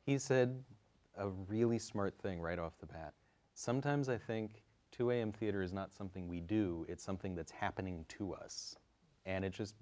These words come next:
it just mushroomed that way. And as more people were interested in it and more people said, you know, "I'd like to talk about this. Could I, could I write about this?" We said, "Well, okay," you know. Um,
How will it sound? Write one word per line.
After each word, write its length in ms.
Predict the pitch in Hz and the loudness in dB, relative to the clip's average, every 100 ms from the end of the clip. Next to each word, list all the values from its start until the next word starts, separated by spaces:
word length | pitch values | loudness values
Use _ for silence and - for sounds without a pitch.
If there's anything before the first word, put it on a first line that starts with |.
| 98 | -8
it 240 | - - - | -6 -6 -4
just 220 | 101 - | -4 -2
mushroomed 560 | 92 104 - 95 80 | 0 -2 -2 -4 -4
that 240 | 73 65 65 | -6 -8 -10
way. 320 | - 55 87 - _ _ _ _ | -16 -18 -20 -20 _ _ _ _
And 500 | 101 101 101 98 98 - _ _ _ _ - | -4 0 0 0 -4 -8 _ _ _ _ -6
as 440 | 104 107 107 107 - _ | -2 0 -2 -6 -16 _
more 320 | 110 95 101 101 | -8 -2 2 2
people 320 | - 101 98 | -2 -4 -2
were 120 | 95 | 0
interested 480 | 120 190 180 - 80 | 0 -2 -4 -4 -6
in 100 | 76 | -6
it 100 | 76 | -8
and 240 | 85 85 - | -6 -8 -6
more 120 | 90 | -6
people 220 | 85 90 87 | -6 -8 -8
said, 220 | 95 92 | -8 -8
you 100 | 107 | -6
know, 180 | 101 92 - - - - _ | -6 -8 -12 -20 -20 -20 _
"I'd 160 | - 135 | -2 2
like 220 | 147 180 | 2 0
to 80 | - | -2
talk 280 | 151 180 190 | -4 -4 -4
about 220 | 135 82 | -8 -10
this. 200 | - - - | -10 -14 -10
Could 120 | 127 | -2
I, 240 | 123 123 - | -2 -2 -6
could 120 | 135 | -4
I 80 | 131 | -2
write 220 | 127 131 | -2 -2
about 260 | 120 82 - | -4 -8 -10
this?" 320 | 62 64 - _ _ _ _ | -18 -20 -20 _ _ _ _
We 60 | - | -10
said, 160 | 160 170 | -8 -6
"Well, 180 | 190 185 - _ - | -6 -6 -8 _ -8
okay," 440 | 190 - 120 190 214 _ _ - | -4 -2 -2 -4 -10 _ _ -12
you 120 | 160 | -8
know. 200 | 113 95 139 - _ _ _ | -8 -8 -12 -20 _ _ _
Um, 420 | 95 98 98 101 | -2 0 0 -4